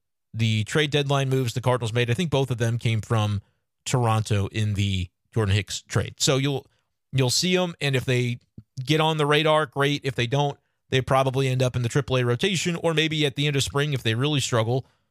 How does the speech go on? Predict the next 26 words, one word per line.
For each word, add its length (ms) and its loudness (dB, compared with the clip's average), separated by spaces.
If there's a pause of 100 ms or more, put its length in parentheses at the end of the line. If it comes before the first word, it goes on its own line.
(340)
they, 160 2
they, 240 -2
they 240 -2
lose 260 2
out 140 2
on 140 0
that 140 0
opportunity 560 -2
as 140 -2
well. 280 0
But 160 -2
I, 200 -2 (580)
you 120 -6
can 120 0
think 200 2
positively 520 2
on 120 0
those 160 0
players, 420 0
and 80 -4
maybe 280 0
it 100 -2
goes 180 0
well 160 2
for 120 -8
them. 120 -10